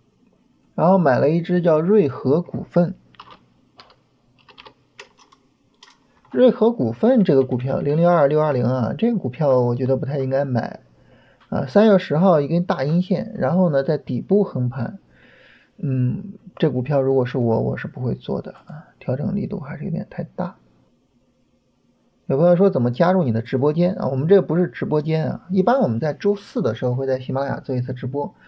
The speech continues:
你在商业财经的首页可以看到啊。我们每天聊的就是每天收盘了之后啊，我，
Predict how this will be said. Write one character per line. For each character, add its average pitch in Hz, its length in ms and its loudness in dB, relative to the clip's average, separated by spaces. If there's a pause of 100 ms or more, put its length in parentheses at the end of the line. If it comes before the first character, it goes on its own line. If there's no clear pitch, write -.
(500)
你 135 140 -6
在 139 480 2
商 175 260 0
业 143 120 0
财 127 240 -6
经 160 200 -4
的 151 100 -4
首 127 220 -6
页 135 140 0
可 139 100 -12
以 131 60 -6
看 127 320 -6
到 - 140 -14 (100)
啊。 - 140 -8
我 - 80 -2
们 165 160 2
每 160 120 0
天 160 240 -4
聊 127 220 0
的 156 100 -2
就 147 160 -4
是 143 100 -4
每 120 140 0
天 139 380 -6 (580)
收 170 160 -2
盘 160 100 0
了 165 120 2
之 180 80 0
后 185 260 0
啊， - 200 -8
我， 127 120 0